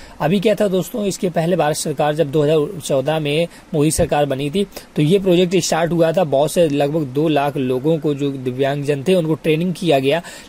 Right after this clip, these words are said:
लेकिन अभी जब फिर से नई मोदी सरकार आई, पचास हजार लोगों का फिर टारगेट मिल गया है। फिर से आप पचास हजार लोगों को टारगेट कर सकते हैं पूरे देश भर में। अब हर एक गाँव की बात करें या हम, आ, कस्बे की बात करें, तो इतने दिव्यांग नहीं होते हैं,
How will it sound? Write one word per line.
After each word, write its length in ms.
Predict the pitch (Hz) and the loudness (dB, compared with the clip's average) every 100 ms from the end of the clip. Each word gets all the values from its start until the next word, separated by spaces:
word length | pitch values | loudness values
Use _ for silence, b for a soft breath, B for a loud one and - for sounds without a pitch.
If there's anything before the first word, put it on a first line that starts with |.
| - | -2
लेकिन 320 | 156 160 233 - | 0 0 -4 -4
अभी 340 | 151 196 220 | 0 0 0
जब 180 | 170 185 | 0 -2
फिर 200 | - 214 | 0 -2
से 160 | 185 208 | 0 0
नई 140 | 196 | 0
मोदी 200 | 190 185 | 0 0
सरकार 340 | 170 170 160 170 | 0 -2 0 0
आई, 120 | 175 - | -2 -4
पचास 320 | 147 156 165 | -2 0 2
हजार 200 | 165 151 | 2 2
लोगों 300 | 147 147 165 | 0 0 0
का 120 | 165 | 0
फिर 220 | - 196 | 0 -2
टारगेट 420 | 165 143 147 165 | 0 0 0 -2
मिल 140 | 147 139 | -2 -2
गया 240 | 131 135 | 0 0
है। 100 | 175 B B | 0 B B
फिर 140 | - 214 | -2 2
से 120 | 240 | 2
आप 120 | 170 | 0
पचास 280 | 170 143 139 | -2 0 0
हजार 200 | 143 131 | 2 0
लोगों 280 | 131 131 180 | 0 -2 -2
को 80 | 185 | -2
टारगेट 480 | 147 123 135 160 | -2 -2 0 0
कर 160 | - 147 | 0 -2
सकते 340 | - 123 - | -2 -8 -2
हैं 80 | 180 | -2
पूरे 180 | 165 156 | 0 -2
देश 300 | 127 143 - | -2 -4 0
भर 140 | 143 | 0
में। 120 | 147 202 - B B - | 0 -4 -8 B B -4
अब 80 | 147 | -4
हर 180 | 147 180 | 0 0
एक 460 | 190 208 214 233 - 180 | 2 0 0 -4 -10 -10
गाँव 320 | 151 151 165 | -2 0 2
की 80 | 165 | 0
बात 260 | 156 151 - | 0 -2 0
करें 320 | 170 170 160 | 2 2 2
या 140 | 151 | 0
हम, 320 | 135 151 147 143 B B 147 | -2 -4 -6 -8 B B -2
आ, 140 | 139 | -2
कस्बे 380 | - 131 160 175 | 0 -2 0 0
की 140 | 170 | 0
बात 240 | 151 139 - | 0 -2 0
करें, 260 | 160 175 | 0 0
तो 120 | 165 | 0
इतने 300 | 151 156 180 180 - 151 | -2 0 -2 -2 -10 -4
दिव्यांग 440 | 147 147 160 175 | 0 2 0 -2
नहीं 260 | 156 151 190 | -2 0 -2
होते 260 | 156 147 | 0 0
हैं, 120 | 120 | -2